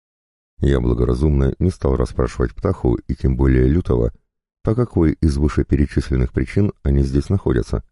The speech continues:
Да и не очень, если честно, это в данный момент времени меня интересовало.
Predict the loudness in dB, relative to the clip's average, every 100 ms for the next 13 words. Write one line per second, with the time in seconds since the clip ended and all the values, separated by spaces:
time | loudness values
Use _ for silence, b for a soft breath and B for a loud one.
0 | _ _ _ _ _ _ -2 2 2 2
1 | 0 2 2 2 0 -2 -2 0 0 0
2 | 0 0 0 0 2 2 2 0 0 2
3 | 2 2 2 2 2 2 0 -4 -4 -2
4 | -2 -4